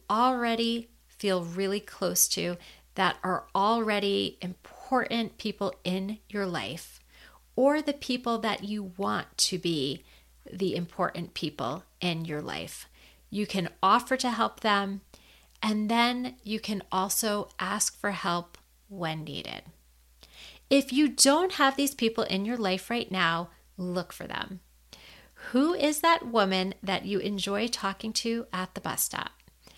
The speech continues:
Maybe she's kind and interesting, and you walk away from her feeling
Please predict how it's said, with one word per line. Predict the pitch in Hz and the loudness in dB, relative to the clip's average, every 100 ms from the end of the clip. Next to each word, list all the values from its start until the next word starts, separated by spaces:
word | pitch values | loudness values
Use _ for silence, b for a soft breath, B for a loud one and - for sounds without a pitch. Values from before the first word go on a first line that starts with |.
| B B B | B B B
Maybe | 202 196 190 | 2 2 4
she's | - 160 - | 2 2 -2
kind | - 262 254 254 247 254 - | -2 2 4 4 2 0 -2
and | 185 180 | -4 -2
interesting, | 208 220 - - - 214 208 208 | -4 -2 2 2 4 0 0 -2
and | - 180 170 | -4 -4 -4
you | 185 | -6
walk | 190 220 226 | 2 2 2
away | 233 214 202 | 2 2 0
from | 208 185 | -4 -2
her | 202 | -2
feeling | 185 180 151 147 | -2 -4 -4 -6